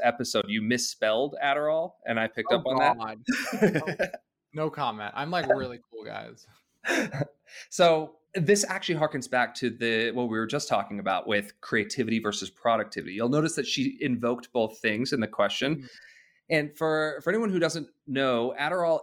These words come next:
Speaker 1: is an amphetamine. Uh, so it's in the same class as methamphetamine. It's, uh, it's got less stigma, but what amphetamines do is they raise dopamine and norepinephrine.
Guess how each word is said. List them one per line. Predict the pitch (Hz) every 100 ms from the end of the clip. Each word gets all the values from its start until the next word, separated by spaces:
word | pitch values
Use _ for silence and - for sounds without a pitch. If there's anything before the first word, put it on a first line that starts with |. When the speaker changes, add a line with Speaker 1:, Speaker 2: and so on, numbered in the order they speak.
| 160
Speaker 1:
is | 160 151
an | 135
amphetamine. | 123 113 - 107 92 82 - - _ _ -
Uh, | 113
so | 123 120
it's | 117 156
in |
the | 151
same | 139 156 156
class | 147 - 139 139 -
as | 123 120 110
methamphetamine. | 117 180 135 113 98 92 98 110 151 _ _
It's, | - 113 -
uh, | 117 110 110 113
it's | 110 - - -
got | 120 120
less | 120 120 -
stigma, | - 139 127 131 135 - _
but | 147 139 -
what | 143 147
amphetamines | 147 135 151 196 175 113
do | 113 135 127
is | 120
they | 120 104
raise | 113 127 139 - -
dopamine | 117 123 151 170 170 170 175 _ _ _
and | 120 117
norepinephrine. | 123 123 120 104 98 - -